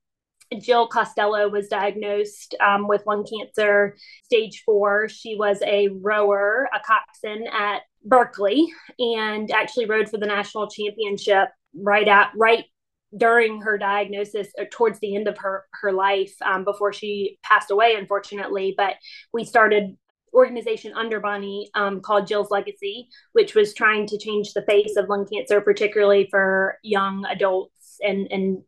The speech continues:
bringing awareness to the disease. That organization has since kind of rolled up underneath, you know, Go To Foundation, and they have that encompassed in their work with their young lung cancer study and all of the work that they're doing. But that's what kind of fueled Bonnie to start the young lung cancer study. So I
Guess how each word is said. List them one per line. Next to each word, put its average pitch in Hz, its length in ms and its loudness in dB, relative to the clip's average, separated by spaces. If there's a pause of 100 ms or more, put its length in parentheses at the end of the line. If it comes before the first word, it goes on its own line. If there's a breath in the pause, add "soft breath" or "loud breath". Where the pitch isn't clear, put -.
(140)
bringing 196 380 2
awareness 196 380 2
to 208 120 -2
the 202 80 2
disease. 190 440 -8
That 214 220 4
organization 214 480 4
has 208 140 -2
since 208 160 -4
kind 202 160 0
of 180 80 -4
rolled 196 240 6
up 190 180 2
underneath, 190 440 -8 (560 loud breath)
you 240 120 4
know, 190 120 2
Go 202 160 6
To 208 180 2
Foundation, 202 400 0
and 196 140 -2
they 190 100 -2
have 190 220 0
that 190 200 2
encompassed 202 540 -6
in 202 160 -2
their 196 140 0
work 202 260 2
with 190 200 -4
their 190 320 -2 (260 loud breath)
young 214 240 2
lung 202 200 -2
cancer 208 300 -4
study 202 300 0
and 196 100 -4
all 190 160 2
of 180 60 -6
the 190 80 -4
work 185 260 -4
that - 140 -6
they're 190 140 -2
doing. 196 440 -4
But 208 160 0
that's 208 300 2
what - 160 2
kind 208 120 -6
of 196 100 -8
fueled 208 340 2
Bonnie 202 300 0
to - 120 -14
start - 360 -2
the 196 160 -4 (180)
young 202 240 2
lung 196 180 -4
cancer 190 320 -12
study. - 340 0
So 202 340 4 (720 loud breath)
I 233 240 6